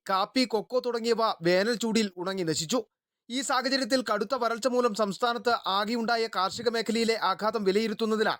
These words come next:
ബ്ലോക്ക് തലത്തിൽ കാർഷിക വിദഗ്ധർ ഉൾപ്പെടുന്ന ഉന്നത സംഘത്തെ നിയോഗിക്കുവാൻ കൃഷിവകുപ്പ് മന്ത്രി നിർദ്ദേശം നൽകുകയും ഇതിന്റെ അടിസ്ഥാനത്തിൽ ഉത്തരവിറങ്ങുകയും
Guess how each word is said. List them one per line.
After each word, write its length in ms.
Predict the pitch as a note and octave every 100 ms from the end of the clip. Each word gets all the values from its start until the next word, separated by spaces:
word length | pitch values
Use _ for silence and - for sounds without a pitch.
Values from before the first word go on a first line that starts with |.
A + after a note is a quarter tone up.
| - _ _ _
ബ്ലോക്ക് 420 | F3 G#3 A3+ C4+ D4
തലത്തിൽ 280 | C#4 C4 B3+ A3+
കാർഷിക 340 | G#3 G#3+ B3 A#3
വിദഗ്ധർ 320 | A3+ A3+ B3+ A#3+
ഉൾപ്പെടുന്ന 380 | A3+ B3 A3+ A3+ F#3+
ഉന്നത 240 | F#3+ A#3 A#3+ G#3+
സംഘത്തെ 280 | G3+ G#3+ A#3
നിയോഗിക്കുവാൻ 540 | G#3 A#3 G#3 G3 A#3 G#3+
കൃഷിവകുപ്പ് 460 | G3 E3+ A3 A3+ G#3+
മന്ത്രി 200 | A3+ A3+ G3
നിർദ്ദേശം 340 | F3+ G#3+ G#3+ A3+
നൽകുകയും 460 | G#3+ A3 G#3+ F#3+ A#2+ _ _ F#3
ഇതിന്റെ 220 | A3 - G3
അടിസ്ഥാനത്തിൽ 500 | G3 - A#3+ A3 A3 F#3
ഉത്തരവിറങ്ങുകയും 720 | F#3 A#3+ A3+ A3 G#3 F#3+ E3